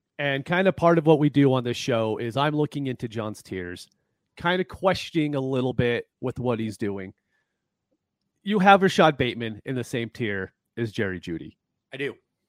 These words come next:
Speaker 1: Is that gonna change after the draft now? Because the players that the Ravens could bring in, whether it's Landry, Julio, they're gonna bring someone else in, whoever it is. It's probably not going to affect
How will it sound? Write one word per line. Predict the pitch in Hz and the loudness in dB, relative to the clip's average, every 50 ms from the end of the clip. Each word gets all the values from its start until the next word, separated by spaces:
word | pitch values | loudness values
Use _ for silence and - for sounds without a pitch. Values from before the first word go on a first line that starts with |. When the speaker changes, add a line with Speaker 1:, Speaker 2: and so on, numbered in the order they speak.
| _ _ _ _ _ _ _ _ _ _ _ _ _ _ _ _ _ _ _ _ _ _ | _ _ _ _ _ _ _ _ _ _ _ _ _ _ _ _ _ _ _ _ _ _
Speaker 1:
Is | 175 185 185 151 | -2 -2 0 2
that | - 185 190 - | 2 2 4 4
gonna | - 214 202 190 | 2 2 2 2
change | - - 180 180 170 175 | 2 2 2 2 4 4
after | 165 156 - - | 2 2 2 0
the | 170 | -2
draft | 143 151 156 139 143 - - | 0 2 0 0 0 0 0
now? | 156 156 | 0 0
Because | 147 156 - 170 151 147 131 - _ _ _ _ _ _ _ _ | 0 -2 0 0 0 0 -2 -8 _ _ _ _ _ _ _ _
the | 170 151 | -4 -4
players | - - 160 185 202 196 196 190 196 165 - | -2 0 2 4 4 6 4 4 2 0 -4
that | 170 147 | -4 -4
the | - 135 | -2 -2
Ravens | 127 131 131 123 123 120 | -2 -2 -2 -4 -6 -8
could | - - 127 107 101 | -6 -6 -6 -6 -6
bring | - 117 110 110 110 | -6 -6 -4 -4 -4
in, | 107 101 98 98 | -6 -6 -6 -6
whether | 92 101 95 95 98 95 95 92 - _ _ _ _ _ _ _ _ _ _ _ _ | -8 -8 -8 -8 -8 -8 -8 -8 -10 _ _ _ _ _ _ _ _ _ _ _ _
it's | - 127 127 - - | -4 -4 -4 -4 -8
Landry, | 117 107 95 104 101 95 92 98 95 98 98 98 98 98 98 95 92 95 98 95 - _ _ _ _ | -8 -6 -4 -4 -4 -4 -4 -4 -4 -4 -2 -2 -2 -2 -4 -4 -6 -6 -8 -10 -12 _ _ _ _
Julio, | - 117 117 113 113 107 107 104 101 98 98 98 95 95 95 95 - | 0 2 2 4 2 2 0 0 0 0 0 0 -2 -2 -4 -2 -2
they're | 156 156 175 | 0 0 2
gonna | 165 160 165 151 | 2 2 0 0
bring | 131 135 131 123 113 | 0 -2 -4 -4 -6
someone | - - - 131 107 104 104 107 104 | -10 -10 -8 -8 -6 -6 -6 -6 -4
else | 101 101 - - | -6 -6 -6 -6
in, | 113 95 98 | -6 -6 -6
whoever | 95 85 - 120 107 - - 98 101 104 101 110 110 | -8 -6 -4 -4 -4 -4 -6 -6 -8 -6 -2 -2 -2
it | 110 107 104 | -2 -2 -2
is. | 107 113 113 | -2 -2 -4
It's | 110 - | -6 -10
probably | - - - - 135 143 147 165 147 131 | -10 -4 0 2 2 4 4 2 0 0
not | 120 117 107 107 107 107 - - | -2 -2 0 0 0 -2 -2 -4
going | 120 107 104 107 | -4 -4 -4 -6
to | - - 120 101 98 | -6 -8 -6 -6 -6
affect | 98 - - - 98 95 90 92 92 - _ _ | -6 -8 -8 -8 -6 -6 -6 -6 -8 -10 _ _